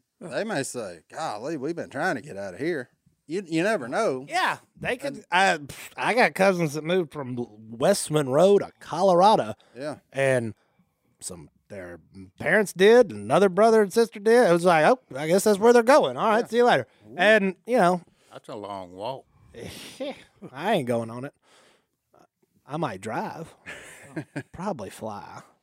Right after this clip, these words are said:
Speaker 1: 'Cause I've got kinfolks that they, they all moved together.
Speaker 2: Yeah.
Speaker 1: Okay, and went to North Carolina.
Speaker 2: Well,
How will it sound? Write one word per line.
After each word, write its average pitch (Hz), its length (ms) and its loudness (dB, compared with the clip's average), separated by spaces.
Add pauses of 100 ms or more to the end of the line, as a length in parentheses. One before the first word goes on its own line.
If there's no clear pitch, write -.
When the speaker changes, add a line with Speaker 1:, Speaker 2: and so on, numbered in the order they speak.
(120)
Speaker 1:
'Cause 147 140 -6
I've 247 200 4
got 233 220 -2
kinfolks 190 580 -2
that 143 180 -6
they, 170 220 0
they 180 200 0
all 185 240 6
moved 165 320 2
together. 151 420 -4 (540)
Speaker 2:
Yeah. 117 200 -8 (840)
Speaker 1:
Okay, 143 300 -6
and 151 80 -4
went 160 160 -4
to 151 80 -14
North 151 240 -2
Carolina. 156 440 -2 (580)
Speaker 2:
Well, 147 260 -2